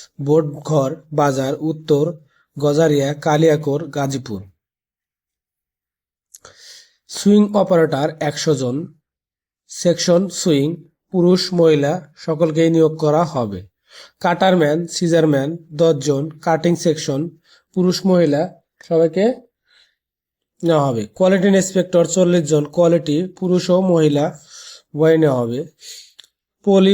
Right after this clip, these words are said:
ফোল্ডিং প্যাকিং ম্যান তিরিশ জন, ফিনিশিং পুরুষ ও মহিলা নেওয়া হবে। সুপারভাইজার দশ জন, সুইং কোয়ালিটি, কাটিং, ফিনিশিং পুরুষ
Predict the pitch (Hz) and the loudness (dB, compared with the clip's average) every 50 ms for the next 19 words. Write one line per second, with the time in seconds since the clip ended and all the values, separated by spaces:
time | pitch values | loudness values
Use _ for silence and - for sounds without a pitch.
0 | 196 196 - 190 185 180 175 175 185 190 180 - - 175 156 156 160 175 170 165 | 2 0 2 2 2 4 4 2 2 0 -2 -2 -2 -2 -2 -2 -2 -2 0 0
1 | 165 151 139 139 156 151 - 202 190 196 190 156 139 147 151 147 147 156 151 - | 0 0 0 -2 -6 -4 -2 0 2 2 2 0 0 0 0 0 0 -2 -2 -2
2 | 180 175 180 180 175 - 170 151 156 165 160 - 185 180 185 185 185 - 190 180 | 0 0 0 0 0 -2 -2 -2 -2 -4 -4 -4 -2 0 0 0 0 0 2 2
3 | 180 180 175 170 165 170 170 202 214 214 - _ _ _ _ _ _ - 143 131 | 4 4 4 4 2 2 2 0 0 -4 -8 _ _ _ _ _ _ -12 -10 -8
4 | 127 127 123 120 123 156 170 _ _ _ _ _ _ - - - 190 175 190 190 | -8 -8 -8 -8 -10 -10 -12 _ _ _ _ _ _ -10 -4 -2 0 2 4 4
5 | 190 196 190 185 196 185 160 156 185 185 165 147 139 156 147 151 175 170 - _ | 4 4 4 4 4 2 4 2 2 2 2 0 -2 -2 -2 -2 -4 -6 -12 _
6 | _ _ _ _ _ _ _ _ _ _ _ _ _ _ _ _ _ _ _ _ | _ _ _ _ _ _ _ _ _ _ _ _ _ _ _ _ _ _ _ _
7 | _ _ _ _ _ _ _ _ _ - - - 185 190 196 196 185 190 196 190 | _ _ _ _ _ _ _ _ _ -10 -4 0 2 4 4 2 2 2 2 4
8 | 190 185 185 180 - 190 185 185 196 196 _ _ _ _ _ _ _ - - - | 4 4 2 2 0 0 0 -2 -2 -6 _ _ _ _ _ _ _ -20 -20 -20
9 | - _ _ _ - - 190 180 175 180 - 196 185 190 180 - - 185 175 185 | -20 _ _ _ -2 0 0 0 0 0 0 0 0 0 -2 -2 0 0 2 2
10 | 165 - - 185 180 185 190 185 - _ _ _ _ _ _ 190 180 185 190 | 0 0 0 0 2 0 0 -4 -10 _ _ _ _ _ _ -2 0 0 0